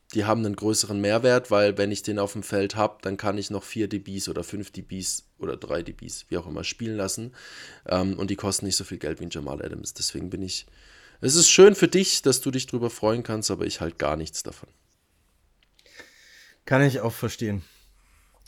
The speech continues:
Speaker 2: Kann ich auch verstehen. Deswegen hoffe ich einfach nur, dass er sich dann in der, ähm, nächsten Spielzeit einfach noch ein Stück weit verbessert und dann auch der Kohle gerecht wird. Aber ja, wie, wie wir es schon,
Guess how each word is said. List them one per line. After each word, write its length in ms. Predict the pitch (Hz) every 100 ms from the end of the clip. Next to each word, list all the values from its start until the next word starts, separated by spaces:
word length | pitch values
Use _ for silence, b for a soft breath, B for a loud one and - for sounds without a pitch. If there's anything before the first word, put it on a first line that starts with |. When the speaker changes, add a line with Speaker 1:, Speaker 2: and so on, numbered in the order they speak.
| -
Speaker 2:
Kann 160 | 107 110
ich 160 | 107
auch 100 | 104
verstehen. 400 | - 107 - 104
Deswegen 380 | 98 - 113 107
hoffe 180 | 117 120
ich 120 | 117
einfach 240 | 101 101 113
nur, 180 | 110 110
dass 160 | 101
er 60 | 104
sich 220 | 101 107
dann 200 | 110 104
in 120 | 104
der, 480 | 104 104 101 101 98 90 -
ähm, 460 | 104 101 101 101
nächsten 300 | 104 107 110
Spielzeit 640 | 101 - 113 104 101 104 98 -
einfach 540 | 104 95 101 95 - _ b b b b
noch 120 | 110 107
ein 80 |
Stück 240 | - 113 107
weit 160 | 104
verbessert 480 | - 101 107 110 101
und 120 | 92
dann 160 | 98 101
auch 140 | 87
der 160 | - 104
Kohle 300 | - 107 104
gerecht 420 | 101 98 98 -
wird. 320 | 101 101 - -
Aber 200 | 107 113
ja, 340 | 120 123 117
wie, 300 | 117 127 131
wie 180 | 120 127
wir 100 | 135
es 120 | 131
schon, 320 | - 131 123